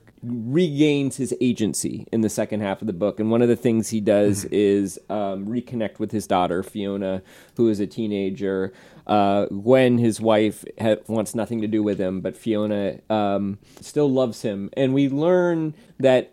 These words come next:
Speaker 1: as he's been sort of hypnotized and unconscious, um, Hackworth has been sort of serving the role of narrator of his daughter Fiona's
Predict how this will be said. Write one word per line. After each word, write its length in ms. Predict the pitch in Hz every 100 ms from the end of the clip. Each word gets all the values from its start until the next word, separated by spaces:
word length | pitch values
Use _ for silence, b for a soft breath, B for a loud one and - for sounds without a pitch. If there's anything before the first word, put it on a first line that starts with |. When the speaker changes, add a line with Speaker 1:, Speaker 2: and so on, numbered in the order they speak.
| _ 131
Speaker 1:
as 260 | 143 156
he's 180 | - 143
been 260 | 175 143 135
sort 320 | - 143 131
of 160 | 117
hypnotized 720 | 117 180 170 156 156 135 123 127
and 80 | 123
unconscious, 960 | 120 - 135 135 - 123 113 - - B B B B -
um, 640 | 117 113 113 113 110 107 - 151
Hackworth 460 | 147 147 147 127
has 440 | - 143 131 135 110
been 300 | 131 123 113
sort 300 | 139 123 117
of 180 | 107 b b
serving 600 | - - 165 160 165 143
the 100 | 123
role 640 | 117 123 127 123 123 117 -
of 240 | 110 98
narrator 880 | 113 127 135 135 120 107 104 92 -
of 440 | 110 113 110 98 -
his 240 | - 127 104
daughter 460 | 120 117 120 113
Fiona's 760 | - - 123 135 147 131 110